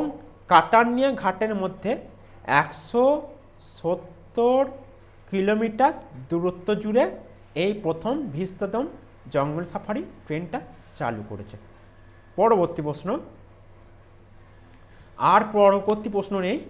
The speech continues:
এখানেই শেষ। আজকের আমার ক্লাসটি এখানেই শেষ করলাম। প্রথম সে দ্বিতীয় এবং তৃতীয় শিফট অর্থাৎ পয়লা ডিসেম্বরে এই যে তিনটে শিফটের কো-,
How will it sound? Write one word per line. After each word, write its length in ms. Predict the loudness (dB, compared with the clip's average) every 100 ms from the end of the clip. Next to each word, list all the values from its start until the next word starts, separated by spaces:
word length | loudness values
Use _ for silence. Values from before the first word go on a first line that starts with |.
| -10
এখানেই 340 | -6 -2 -2
শেষ। 280 | -2 -2 -2 -4 -18 -20 -20 0
আজকের 400 | 2 2 2 2
আমার 240 | 2 0 0
ক্লাসটি 380 | 4 4 4 -4 -4 -4
এখানেই 260 | -2 -2 -2
শেষ 120 | -4 -2
করলাম। 280 | -2 2 0 0 -10 -20 -20 -20 -20 -2
প্রথম 420 | 0 0 4 4 4 0 -10 -20 -20 -20 -20 -20 -20 -20 -20 -12
সে 100 | -2 0
দ্বিতীয় 400 | -2 -4 0 4 4
এবং 100 | 2 -4 -8
তৃতীয় 340 | -10 -6 -6
শিফট 340 | -4 -4 -6 -10 -20 -14 -2
অর্থাৎ 300 | -2 0 -4 0
পয়লা 260 | 2 2 0
ডিসেম্বরে 400 | -2 -4 -2 -2 2
এই 60 | 0
যে 100 | 0
তিনটে 360 | -6 -6 -6 -8
শিফটের 380 | -8 -6 -8 -8 -18 -12
কো-, 160 | -8